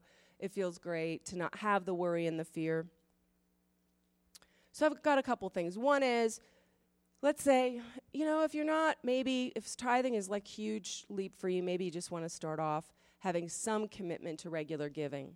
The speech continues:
of some kind. You know, of just saying, "Okay, I'm gonna commit on my way. I wanna get there, but I'm not there yet."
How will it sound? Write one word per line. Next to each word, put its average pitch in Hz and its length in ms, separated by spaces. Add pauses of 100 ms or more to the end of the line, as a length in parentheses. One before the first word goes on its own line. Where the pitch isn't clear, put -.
(160)
of 156 80
some 156 240
kind. 156 400 (880)
You 175 80
know, 160 140
of - 140
just 190 180
saying, 185 240
"Okay, 196 280
I'm 202 160
gonna 214 140
commit 202 500 (640)
on 262 220
my 254 180
way. 170 300
I 120 120
wanna 214 280
get 202 320
there, 185 300
but 160 180
I'm 151 160
not 147 240
there 139 180
yet." 131 220